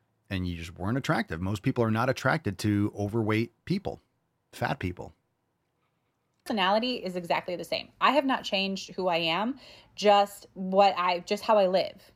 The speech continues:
Speaker 1: Yeah, I guarantee you're different. I guarantee you're more, people don't do, people drastically underestimate the difference when it comes to confidence, when it comes to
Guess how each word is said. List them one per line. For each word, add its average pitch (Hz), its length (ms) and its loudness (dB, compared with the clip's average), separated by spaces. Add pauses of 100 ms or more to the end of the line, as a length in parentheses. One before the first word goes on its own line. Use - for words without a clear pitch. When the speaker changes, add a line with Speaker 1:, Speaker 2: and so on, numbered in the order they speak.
(1600)
Speaker 1:
Yeah, 127 360 -4
I 113 40 2
guarantee 95 460 0
you're 80 200 -10
different. 82 360 -14 (180)
I 123 120 -2
guarantee 110 420 4
you're 98 100 0
more, 95 180 -2 (140)
people 190 220 4
don't 123 400 8
do, 123 160 4
people 139 400 2
drastically 110 640 4
underestimate 95 640 -2
the 101 100 -4
difference 95 460 -2
when 98 80 -4
it 95 60 -6
comes 92 220 -6
to 95 60 -14
confidence, 101 640 -2
when 101 80 -6
it 95 80 -8
comes 98 240 -4
to 92 300 -4